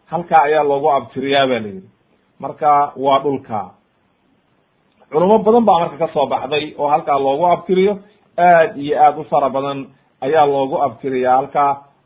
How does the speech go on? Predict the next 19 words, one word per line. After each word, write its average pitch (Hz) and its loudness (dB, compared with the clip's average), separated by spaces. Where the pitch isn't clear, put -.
oo 139 0
loo 143 0
tiiriyaa 135 -2
la 127 -2
yidhahda 127 0
halkaasay 123 -6
ka 170 -2
yimaadeen. 107 -6
Oo 127 -4
waxa 139 -4
weeye 135 -2
waa 123 -2
macruuf 123 -6
weeye. 123 -8
Axaadiis 180 0
baana 196 4
ku 196 -4
sugnaatay 156 0
magaalada, 160 2